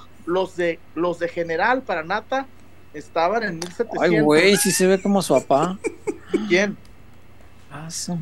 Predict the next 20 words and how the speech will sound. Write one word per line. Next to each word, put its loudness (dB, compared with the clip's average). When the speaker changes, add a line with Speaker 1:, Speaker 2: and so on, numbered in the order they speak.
Speaker 2:
Pues -2
ahí 6
el 4
Wario 2
sa-, -8
pasó -8
unas -6
fotos. -6
Speaker 1:
Ay, -10
de, -8
procedo. 2
Speaker 2:
Oh, 4
sí -2
se -2
lo, 0
se -6
lo 0
acabó. -4
Speaker 1:
Acabóse. -6
Speaker 2:
Acabóselo. 2